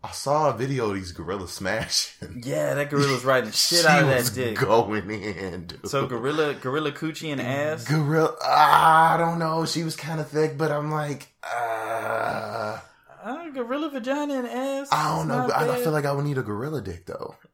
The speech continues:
Speaker 2: Mm.
Speaker 1: You see?
Speaker 2: Well, d-
Speaker 1: Yeah, see?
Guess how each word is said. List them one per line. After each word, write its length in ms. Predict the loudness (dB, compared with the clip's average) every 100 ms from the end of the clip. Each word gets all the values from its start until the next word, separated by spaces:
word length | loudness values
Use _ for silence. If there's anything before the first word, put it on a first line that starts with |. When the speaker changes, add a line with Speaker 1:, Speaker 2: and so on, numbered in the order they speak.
| _ -18
Speaker 2:
Mm. 640 | -16 -14 -12 -12 -12 -14 -8
Speaker 1:
You 120 | -4
see? 300 | -2 -2 -4 -8 -18 _
Speaker 2:
Well, 340 | -10 -2 0 0
d- 100 | -6 -10 -14 -20 _ _
Speaker 1:
Yeah, 460 | -6 -4 -2 0 -2
see? 440 | -2 -2 -2 -4